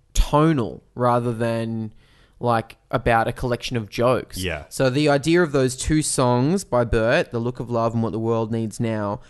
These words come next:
Speaker 1: are, they sum up the world of the film
Speaker 2: Yeah.
Speaker 1: for him. And that is the Micah's touch. This is a guy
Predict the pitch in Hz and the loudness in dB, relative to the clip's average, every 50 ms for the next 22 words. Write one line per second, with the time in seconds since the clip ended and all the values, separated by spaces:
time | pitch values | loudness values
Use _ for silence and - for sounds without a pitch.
0 | - - _ _ - - 117 117 117 117 117 113 113 117 117 - - _ _ _ | -20 -20 _ _ -6 -2 0 2 2 2 2 2 0 0 -2 -8 -20 _ _ _
1 | _ _ _ _ _ _ - 113 127 127 131 131 - - - - - - - - | _ _ _ _ _ _ -4 0 2 4 4 2 0 -2 -4 -4 -4 -2 2 4
2 | 147 143 147 139 139 - - - - 127 110 107 113 123 127 127 127 127 123 117 | 4 4 4 2 0 0 -4 -10 -6 -6 -4 0 2 4 4 6 4 4 2 0
3 | 110 - 120 107 - - 127 120 127 135 143 143 92 90 - - 113 107 104 110 | -4 -6 -8 -8 -6 -2 -2 -2 0 -2 -2 -2 -2 -2 -2 -2 -2 -4 -4 -6
4 | 107 113 113 120 143 180 208 170 - - - _ _ _ _ _ - 131 131 123 | -6 -4 0 4 4 6 6 4 2 -2 -8 _ _ _ _ _ -8 -8 -6 -4
5 | 127 143 139 147 156 160 156 - - - - - - - - - - - 139 139 | -4 -4 -2 -2 -2 -4 -4 -8 -12 -10 -6 -4 -2 -2 -4 -4 -8 -8 -6 -6
6 | - 185 175 196 156 120 - 135 139 151 160 160 156 156 151 156 151 | -6 -4 -2 -2 -2 0 2 4 4 6 6 6 6 4 2 0 -2